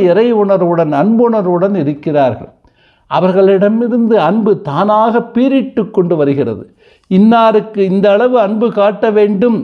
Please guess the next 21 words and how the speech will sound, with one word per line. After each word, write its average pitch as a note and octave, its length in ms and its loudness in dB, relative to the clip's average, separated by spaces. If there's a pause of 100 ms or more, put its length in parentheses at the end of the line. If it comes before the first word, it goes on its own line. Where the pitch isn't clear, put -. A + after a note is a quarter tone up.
(160)
என்று F3+ 320 0
அவர்கள் D#3 400 0
நினைத்து F#3 560 -2
யோசித்து F#3 640 0
காட்டவில்லை. D3+ 720 0
அதனால் E3 460 0
அதில் D3 320 -4
கொஞ்சம் B3 480 0
கூட B3 340 0
தன்முனைப்பு F#3 640 -2
இல்லை. A#2+ 280 -4 (1120)
மகான்களின் A#3 800 0
பேச்சிலே, A3+ 720 0 (200)
செயலிலே, G#3+ 720 2 (240)
கண் G#3+ 340 -2
அசைவிலே, G#3+ 680 2 (200)
புருவங்களை A#3 760 0
நெரித்தலில் G3 720 0
கூட G#3 280 -4
அன்பு F3+ 280 0
வெளிப்பட்டுவிடும். C#3 800 -4